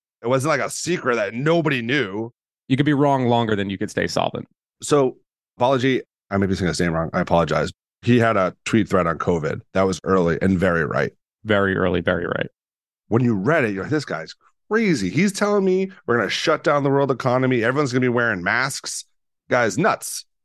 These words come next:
Speaker 1: And then several months later, we shut down the world economy and everyone's wearing masks. And, like, damn. So I appreciate people that are out on the frontier, at least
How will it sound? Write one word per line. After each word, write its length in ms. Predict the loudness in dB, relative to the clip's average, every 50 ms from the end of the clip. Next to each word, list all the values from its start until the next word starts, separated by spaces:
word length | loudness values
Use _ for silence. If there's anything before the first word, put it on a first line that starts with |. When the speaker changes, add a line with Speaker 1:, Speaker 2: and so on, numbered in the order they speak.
| _ -4
Speaker 1:
And 100 | 0 0
then 380 | 2 2 0 0 -2 -4 -8 -12 _ _ _ _ _ _ -8
several 300 | -2 0 2 2 4 2
months 220 | 2 0 0 0
later, 400 | 0 2 2 2 0 0 -2 -4 -8
we 80 | -4
shut 180 | -2 0 0 2
down 120 | 2 0
the 80 | 2 2
world 180 | 0 0 -2
economy 380 | -2 -4 -2 0 0 0 0 0
and 80 | 0 0
everyone's 220 | 0 0 0 0
wearing 180 | 0 0 0 0
masks. 340 | 0 0 0 -2 -2 -4
And, 60 | -2 -2
like, 180 | -2 -2 -4 -6 _ _ _ _ _
damn. 380 | -2 0 0 2 0 -2 -4 -8 -16 _ _ _ _ _
So 120 | 0 2 2
I 60 | 4
appreciate 720 | 2 0 -2 -2 0 2 2 2 2 0 0 0 -2 -2
people 300 | -2 -2 -2 0 0 2
that 100 | 2 2
are 140 | 0 0 0
out 140 | 0 0 0
on 60 | 0
the 80 | -2 -4
frontier, 720 | -4 -2 -4 -4 -4 -4 -4 0 0 2 2 2 0 -2 -6 -14 -20 -10 _ -2
at 160 | -2 0 2
least 280 | 2 2 0 0 -4